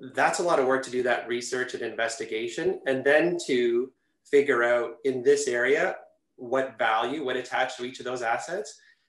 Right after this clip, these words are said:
<clears throat> Respectfully, just grabbing a report from another municipality, I don't think would foot the bill. And really, we don't have the expertise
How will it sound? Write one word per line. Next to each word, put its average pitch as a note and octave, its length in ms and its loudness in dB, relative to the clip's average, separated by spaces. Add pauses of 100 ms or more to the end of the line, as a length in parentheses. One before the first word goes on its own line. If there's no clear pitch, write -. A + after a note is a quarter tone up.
(240)
<clears throat> - 600 -18
Respectfully, E3+ 960 4
just D#3 380 -2
grabbing C#3 360 4
a B2+ 60 0
report B2 420 -4
from A#2+ 140 -10
another A#2 600 -6
municipality, A#2+ 800 -4
I B2+ 120 0
don't C3 300 -2
think - 220 -8
would A#2 120 -8
foot - 240 -10
the A2 100 -10
bill. A#2 240 -6
And C3+ 140 2
really, C#3 220 10
we C3+ 140 0
don't D3+ 240 2
have A#2+ 200 2
the A2+ 100 -8
expertise A#2 840 -12